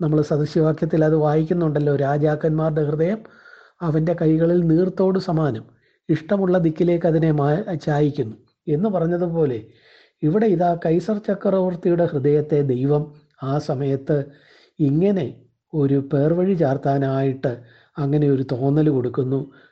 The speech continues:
കൃത്യം ആ സമയത്ത് കൈസർ അങ്ങനെ ആജ്ഞ പുറപ്പെടുവിക്കുന്നു. അതിൻ്റെ ഫലമായിട്ട്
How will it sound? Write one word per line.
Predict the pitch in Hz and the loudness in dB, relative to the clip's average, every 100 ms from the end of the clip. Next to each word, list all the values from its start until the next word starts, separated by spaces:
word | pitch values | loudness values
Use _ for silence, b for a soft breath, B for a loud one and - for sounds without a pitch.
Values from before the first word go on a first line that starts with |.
| _ 165 | _ -4
കൃത്യം | 156 175 165 139 | -2 0 0 -2
ആ | |
സമയത്ത് | 143 151 139 131 127 135 127 | -2 0 0 -2 -2 -4 -4
കൈസർ | 131 135 151 135 | -4 -2 -2 -2
അങ്ങനെ | 127 135 | -2 -2
ആജ്ഞ | 123 135 135 | -2 -4 -2
പുറപ്പെടുവിക്കുന്നു. | 143 127 123 131 123 123 139 139 165 B B B B | -2 -2 -4 -4 -4 -4 -4 -4 -8 B B B B
അതിൻ്റെ | 160 165 214 220 | -2 0 2 0
ഫലമായിട്ട് | 165 156 151 151 151 156 151 180 | 0 2 2 2 2 0 -2 -4